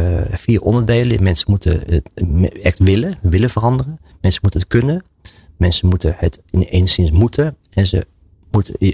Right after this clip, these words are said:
het moet ze gegund worden. Nou, dat zijn veel woorden. Ik zal ze kort uitleggen. Bij willen betekent het van, mensen moeten ook echt intrinsiek willen veranderen. Dat kan vanuit, eh, vanuit urgentie zijn, maar dat kan ook vanuit, eh, eh, excitement zijn. Vanuit, eh,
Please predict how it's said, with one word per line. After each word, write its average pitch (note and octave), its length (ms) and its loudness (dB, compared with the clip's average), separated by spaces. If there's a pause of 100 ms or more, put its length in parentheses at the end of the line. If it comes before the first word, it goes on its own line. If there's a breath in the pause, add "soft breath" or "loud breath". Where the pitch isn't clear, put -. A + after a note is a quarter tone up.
(140)
het F#2 80 -2
moet G2+ 140 2
ze - 100 -2
gegund E2+ 380 0
worden. - 240 -4 (180)
Nou, - 140 -4
dat - 100 2
zijn G3+ 140 2
veel A3 200 2
woorden. F#2 380 0 (100)
Ik - 100 -16
zal - 120 0
ze - 100 -2
kort - 220 0
uitleggen. G#2+ 440 0 (640 loud breath)
Bij F2+ 260 2
willen C3+ 460 2
betekent - 380 -2
het - 140 -4
van, F#2 300 -2 (220)
mensen F#2+ 360 2
moeten G#2 200 2
ook F#2+ 80 0
echt - 240 -4
intrinsiek G2+ 800 0
willen G#2 360 2
veranderen. D#2+ 560 0
Dat - 140 -14
kan E2 160 0
vanuit, D#2 380 0 (640 loud breath)
eh, - 160 0 (380)
vanuit D#2+ 360 -2
urgentie G#2 420 0
zijn, A2 220 2
maar B2 140 0
dat - 100 -10
kan E2 120 2
ook E2+ 120 0
vanuit, F2+ 360 0
eh, F2 440 0
eh, E2 400 0
excitement C#2+ 480 0
zijn. D2 260 -2
Vanuit, F2+ 340 -2
eh, F2+ 160 0